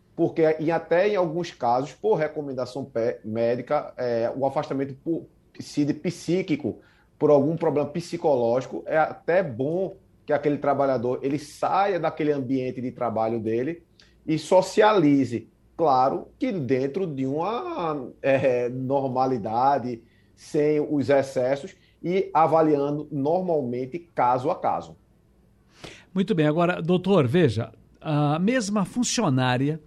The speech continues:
Speaker 2: divulgou imagens nas redes sociais onde aparece um evento. A empresa pode utilizar estas imagens como prova?
Speaker 1: Pode,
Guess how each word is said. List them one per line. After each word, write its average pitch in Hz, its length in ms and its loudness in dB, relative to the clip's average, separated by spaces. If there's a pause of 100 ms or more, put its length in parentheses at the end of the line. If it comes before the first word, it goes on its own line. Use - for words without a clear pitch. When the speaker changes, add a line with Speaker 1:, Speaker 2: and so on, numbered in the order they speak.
(520)
Speaker 2:
divulgou 233 520 4
imagens 202 800 6
nas 185 320 2
redes 190 220 4
sociais 160 580 4
onde 208 220 2
aparece 202 500 2
um 233 100 4
evento. 139 540 4 (320)
A 214 100 0
empresa 240 460 2
pode 262 580 2
utilizar 170 540 4
estas 147 380 2
imagens 131 440 4
como 127 280 0
prova? 110 440 2 (1300)
Speaker 1:
Pode, 107 440 -4